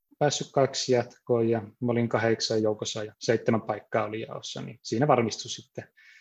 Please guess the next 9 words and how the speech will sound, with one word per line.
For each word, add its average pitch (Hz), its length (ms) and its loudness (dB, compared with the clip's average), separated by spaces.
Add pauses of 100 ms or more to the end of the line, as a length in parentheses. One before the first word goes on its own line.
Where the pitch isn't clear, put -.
(120)
Suomelle 107 480 0 (120)
maapaikka 120 600 -4 (580)
jousiammuntakisoihin 117 1400 -6 (240)
Tokio 123 380 -2
olympialaisissa. - 1080 -6 (560)
Siinäpä 131 500 6
se 131 120 2
oli 120 140 4
se 110 140 -4